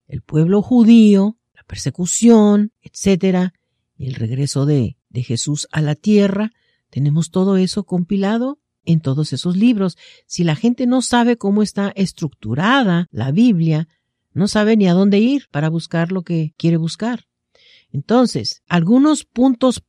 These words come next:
prácticos que deberían incluirse a medida que desarrollas tu propio método personalizado de estudio efectivo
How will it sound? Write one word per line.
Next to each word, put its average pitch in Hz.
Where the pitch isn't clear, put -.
prácticos 226
que 156
deberían 156
incluirse 220
a 185
medida 175
que 170
desarrollas 175
tu 160
propio 233
método 190
personalizado 165
de 185
estudio 185
efectivo 175